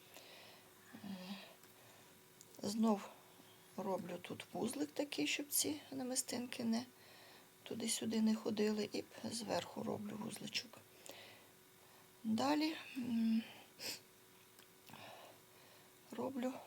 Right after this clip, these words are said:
тиль-, е, тильні сторони цих, ем, підвісочок. От, е, розмальовую їх в ті кольори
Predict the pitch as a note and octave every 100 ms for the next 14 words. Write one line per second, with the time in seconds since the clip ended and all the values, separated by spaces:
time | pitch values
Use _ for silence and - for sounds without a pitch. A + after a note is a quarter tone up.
0 | - - - - A3+ G#3 G#3 G3+ - -
1 | - - - - - - - - - G#3+
2 | F#3 F3+ F3+ - - - - E3 - -
3 | - - - - - - - - - -
4 | - - - - - - - - - -
5 | A2 - - - - - - - - -
6 | - - - - - - - - - -
7 | D#3+ D#3 D3+ D3+ - D3 - A2 - -
8 | - - - - - - - - - -
9 | - - - - - - - - - -
10 | - - - F#3+ F#3+ - - A3 - -
11 | A#3+ A#3 A3 G#3+ A#3+ - - - B3+ A#3+
12 | C#4 D#4 E4+ D4+ C4 B3+ B3 - - -
13 | A#3 A3+ - - A3 B3+ D4+ F#4